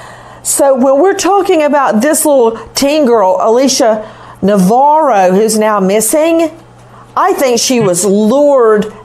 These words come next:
out of her home. This little girl is not equipped to be even out of the house to go to a mall on her own. I mean, Sierra Gillespie, a lot of people are acting like they don't care because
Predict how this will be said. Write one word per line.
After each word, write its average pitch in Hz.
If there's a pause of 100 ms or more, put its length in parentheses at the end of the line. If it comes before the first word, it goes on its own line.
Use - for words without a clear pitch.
(100)
out 233
of 208
her 185
home. 175 (260)
This 294
little 370
girl 233
is 220
not 226
equipped - (260)
to 233
be 214 (520)
even 311
out 311
of 294
the 285
house 311
to 262
go 277
to 294
a -
mall 294
on 233
her 180
own. 185
I -
mean, 220 (160)
Sierra 277
Gillespie, 240 (240)
a -
lot 285
of 294
people 277
are -
acting 269
like 285
they 269
don't 233
care 247
because 233